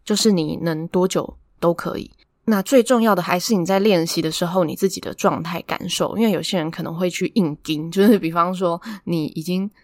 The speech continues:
很烦躁了，然后完全静不下来了，就你可能一开始状况很好，然后到后面你已经整个人躁动到不行，然后已经没有办法了，那就不用再硬撑。当然你可以做到的话，你是可以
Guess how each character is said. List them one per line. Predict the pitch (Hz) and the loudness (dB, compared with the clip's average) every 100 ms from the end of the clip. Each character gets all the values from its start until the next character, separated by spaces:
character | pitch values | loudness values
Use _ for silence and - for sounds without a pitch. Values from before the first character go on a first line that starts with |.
| _ | _
很 | - - 160 | -6 -2 -2
烦 | 151 160 151 | -2 -4 -4
躁 | 165 185 156 | -2 0 2
了， | - | 0
然 | 170 | -4
后 | 165 | -4
完 | 170 156 | -4 -4
全 | 165 156 | -4 -8
静 | - 175 | -6 -6
不 | 156 | -6
下 | 165 160 107 | -6 -6 -6
来 | - - | -6 -6
了， | - - - _ - | -8 -10 -20 _ -4
就 | 196 | 2
你 | 220 | 4
可 | |
能 | 208 | 2
一 | 226 | 2
开 | 220 208 | 0 0
始 | |
状 | 180 185 | 0 0
况 | 185 165 | 0 -2
很 | 160 170 | -4 -8
好， | 165 - | -6 -6
然 | 175 | -2
后 | 180 | -2
到 | 196 | 0
后 | 190 | 0
面 | 190 180 | 0 -2
你 | 165 | -4
已 | |
经 | 160 165 | -4 -4
整 | 165 202 | -4 -4
个 | |
人 | 92 - | -6 -6
躁 | 175 170 | -6 -6
动 | 165 160 | -4 -4
到 | 160 | -4
不 | 156 | -6
行， | 156 - - - - - _ | -8 -8 -8 -12 -14 -18 _
然 | - | -8
后 | 160 170 160 - _ - | -2 0 0 -4 _ -10
已 | 165 | -4
经 | 180 | -2
没 | |
有 | 175 | -2
办 | 160 160 | 0 -2
法 | 151 98 | -2 -4
了， | 80 - _ _ | -4 -10 _ _
那 | - | -4
就 | 190 202 | -2 0
不 | 165 | 0
用 | 151 | -2
再 | 175 175 | -2 -2
硬 | - 160 165 | -2 -4 -4
撑。 | - - 208 202 _ _ | -6 -6 -6 -10 _ _
当 | - | 2
然 | 277 226 | 4 4
你 | 180 156 | 2 -2
可 | - | -2
以 | 220 180 - | -2 -2 -6
做 | - 233 175 | 2 4 4
到 | 185 160 | 2 0
的 | - | -4
话， | - 170 - - - - _ | -4 -2 -2 -6 -20 -20 _
你 | - 175 | -4 -2
是 | 254 | 0
可 | 202 202 | 2 2
以 | 175 139 | 2 -2